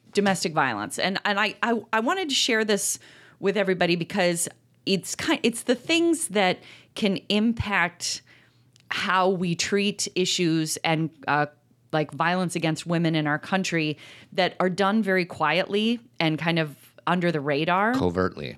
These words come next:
Speaker 1: Yeah, and I wanted to share this just so you have an idea of how frustrating this can be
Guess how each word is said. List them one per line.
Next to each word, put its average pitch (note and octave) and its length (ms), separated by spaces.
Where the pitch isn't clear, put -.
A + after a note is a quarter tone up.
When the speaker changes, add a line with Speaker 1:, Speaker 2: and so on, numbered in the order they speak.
Speaker 1:
Yeah, A#3 520
and G3+ 260
I A3 60
wanted B3 260
to A3+ 80
share G4+ 220
this G#3+ 200
just A#3 220
so C4+ 60
you A#3 120
have G#3+ 160
an F#3+ 80
idea F#3 340
of F3+ 80
how D#3+ 220
frustrating E3 680
this D#3+ 140
can E3+ 200
be D#3 320